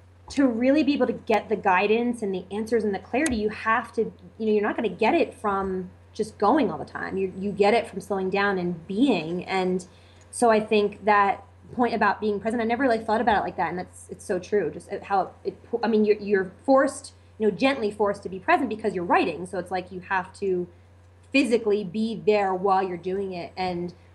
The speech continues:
it's in our society and, and just how fast we go, it's like,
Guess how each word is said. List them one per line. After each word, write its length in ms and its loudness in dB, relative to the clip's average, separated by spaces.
it's 440 0
in 140 2
our 240 6
society 640 2
and, 160 -4
and 140 -6
just 160 -10
how 260 -4
fast 480 -4
we 100 -4
go, 180 -2
it's 240 -8
like, 240 -4